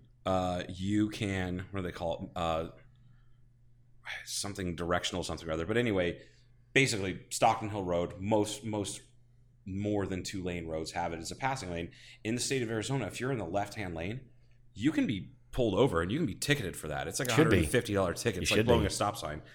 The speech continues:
Speaker 1: Because if you're not passing or getting immediately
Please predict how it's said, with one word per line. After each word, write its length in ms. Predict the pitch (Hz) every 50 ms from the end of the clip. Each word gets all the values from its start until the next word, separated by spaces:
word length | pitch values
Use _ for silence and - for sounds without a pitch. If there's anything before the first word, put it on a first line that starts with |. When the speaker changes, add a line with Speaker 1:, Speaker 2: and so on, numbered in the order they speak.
| - - - - -
Speaker 1:
Because 440 | 110 - 135 123 110 104 - - - - - - -
if 160 | 107 117 -
you're 80 | 135 139
not 160 | 143 - -
passing 640 | - 127 127 135 131 - 143 143 151 156 160 147 - - - - - - - - - - _ - - -
or 100 | 117 110
getting 460 | 101 120 117 120 113 110 95 78 107 - -
immediately 680 | 113 101 104 110 117 113 120 107 101 101 95 92 92